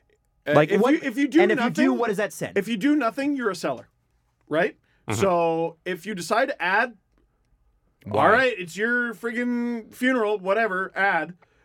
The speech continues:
Speaker 1: But, uh, if you decide we're gonna stand pat, that means you trade Barry. That means you trade Barry. You get something good for him. Doesn't even have to be that good.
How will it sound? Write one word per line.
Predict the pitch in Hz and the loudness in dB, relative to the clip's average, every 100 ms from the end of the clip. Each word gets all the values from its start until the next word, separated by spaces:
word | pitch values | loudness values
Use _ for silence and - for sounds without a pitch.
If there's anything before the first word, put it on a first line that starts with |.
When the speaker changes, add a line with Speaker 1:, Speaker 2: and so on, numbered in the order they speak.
| _ - | _ -8
Speaker 1:
But, | 147 170 170 165 - | 0 2 2 -4 -8
uh, | 156 156 - | -6 -6 -6
if | 165 190 | -8 -6
you | 220 | -6
decide | 208 208 185 185 160 | -4 -2 -2 -4 -6
we're | 165 | -6
gonna | 170 160 | -4 -6
stand | - 165 160 | -6 -6 -2
pat, | 165 196 - 156 | 0 0 -2 -6
that | 151 | -6
means | 160 175 180 151 | -4 -4 -4 -8
you | 160 | -8
trade | 165 143 135 | -2 -2 -2
Barry. | 127 - _ _ _ _ _ _ _ _ - | -8 -10 _ _ _ _ _ _ _ _ -10
That | 117 | -4
means | 147 196 | -2 -2
you | 208 | -6
trade | 226 220 185 | -8 -8 -6
Barry. | 180 175 175 170 | -4 -4 -4 -6
You | 143 | -12
get | 131 127 | -14 -12
something | - 170 180 202 165 | -8 -8 -6 -8 -2
good | 170 165 | -2 -2
for | 175 165 160 | -4 -2 -2
him. | 160 160 165 _ _ _ _ | -4 -8 -14 _ _ _ _
Doesn't | 135 147 175 | -10 -4 -4
even | 170 | -2
have | 175 175 | -4 -4
to | 180 | -4
be | 185 | -2
that | 170 160 160 | 0 -2 -4
good. | 147 143 135 | -6 -6 -8